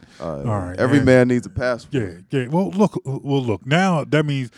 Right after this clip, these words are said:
Speaker 2: the Sixers have to win this next round so they can play in the conference finals in a city that's American,
Speaker 1: Mm.
Speaker 2: and then we don't have to worry about it.
Speaker 1: Road trip to Milwaukee.
Speaker 2: I'll, look, I'll do it.
Speaker 1: I mean, that's a long little drive.
Speaker 2: It is a long.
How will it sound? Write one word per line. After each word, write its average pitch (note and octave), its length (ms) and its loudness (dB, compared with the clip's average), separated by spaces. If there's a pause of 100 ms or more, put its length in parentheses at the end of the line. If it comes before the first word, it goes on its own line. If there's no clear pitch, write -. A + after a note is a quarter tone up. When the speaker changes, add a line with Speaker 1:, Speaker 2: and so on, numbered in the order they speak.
(160)
Speaker 2:
the B2 140 0
Sixers C#3+ 480 0
have D#3+ 320 0
to - 80 4
win A#2 260 2
this G#2+ 180 -4
next A2+ 280 -6
round G#2+ 340 -2 (160)
so - 180 6
they C#3 120 8
can C3+ 100 -4
play D3+ 240 0
in C3 80 0
the A#2+ 60 -2
conference C#3 420 -2
finals D#3+ 400 2 (260)
in C3+ 200 0 (100)
a B2 160 4
city D3 440 0 (200)
that's B2+ 320 0
American, A#2+ 640 2 (440)
Speaker 1:
Mm. F#2 180 -10
Speaker 2:
and C3+ 80 6
then C#3 320 6 (180)
we C3+ 100 2
don't C#3+ 80 6
have B2+ 120 4
to C3 80 0
worry C#3+ 260 8
about G2+ 320 0
it. D2 140 -20
Speaker 1:
Road G#2 260 0
trip A#2 220 -4
to A#2 80 -4
Milwaukee. A#2 500 -2 (180)
Speaker 2:
I'll, A#2+ 200 -8 (160)
look, G2+ 400 -8 (240)
I'll A#2+ 120 0
do G3 240 -4
it. - 100 -14 (260)
Speaker 1:
I A1 180 -14
mean, E2 220 -6
that's F2+ 240 -6
a - 20 -14
long G#2+ 300 -4
little G#2 180 -6
drive. A2 400 -8
Speaker 2:
It D3 100 4
is F3 140 2
a C#3 40 -2
long. B2 180 -2